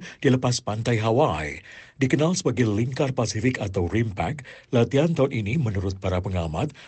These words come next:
memberikan kesempatan kepada para mitra Amerika Serikat untuk bekerja sama sambil mengirimkan pesan kuat ke Tiongkok agar mengambil sikap menahan diri. Koresponden V O A Pentagon, Carla Bob melaporkan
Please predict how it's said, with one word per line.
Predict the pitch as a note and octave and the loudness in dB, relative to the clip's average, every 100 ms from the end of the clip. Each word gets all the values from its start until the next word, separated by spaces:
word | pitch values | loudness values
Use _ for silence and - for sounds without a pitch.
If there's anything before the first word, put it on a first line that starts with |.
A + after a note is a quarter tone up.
| - | -2
memberikan | C#3 A#2+ C3+ C3+ F3 F3+ | 0 4 2 2 -2 -2
kesempatan | - B2 G#2+ G#2+ A#2 | -2 -2 -2 0 -2
kepada | B2 - G2 G2 | -2 -2 -2 -2
para | G2 F#2+ | 0 0
mitra | G#2 B2+ C#3 | 0 0 -2
Amerika | A2 F#2+ G2 | -2 -2 -4
Serikat | G2 - F#2+ F2 G2+ B2+ - - | -4 -4 -4 -4 -4 -6 -12 -4
untuk | - C3+ B2 F3 D3+ | 0 2 2 -2 -2
bekerja | F#2+ A2+ F#2+ | -4 -2 0
sama | F#2 G2 F#2 E2 C#3 D3+ - - | 0 0 -2 -2 -4 -6 -12 -2
sambil | D3+ C3 D3+ B2+ | 0 2 2 2
mengirimkan | B2 G#2+ F2+ G2+ F#2+ | 0 -2 -2 -4 -4
pesan | G#2+ G2 F#2+ | -4 -4 -4
kuat | A#2+ C3+ - | -2 -4 -2
ke | - | -2
Tiongkok | G#2 F#2 E2+ F2+ E3 - - - - | 0 -2 -2 0 -2 -4 -18 -8 2
agar | C#3 C3 C#3+ | 2 4 4
mengambil | D3 A#2 G2+ G2 | 4 0 0 -2
sikap | F#2 F3 - B2 | -2 -4 -4 -4
menahan | G2 F2 F#2 F#2 | -2 -2 -2 0
diri. | F#2 E2+ D#2 D2+ - - - - | -2 -2 -8 -12 -20 -20 -8 -2
Koresponden | G2+ - C3 C3 D3 C3+ | -2 0 0 2 0 2
V | |
O | B2+ A2 | 0 0
A | |
Pentagon, | F#2+ G#2 F#2+ G2+ F#2 G#2 F3+ - | -2 -2 0 -2 0 -2 -4 -4
Carla | F#2 F#2 | -2 -2
Bob | G2+ C3 | -2 -4
melaporkan | A#2 F#2+ G2 F#2 E2+ C3+ | -4 -4 -2 -2 -2 -4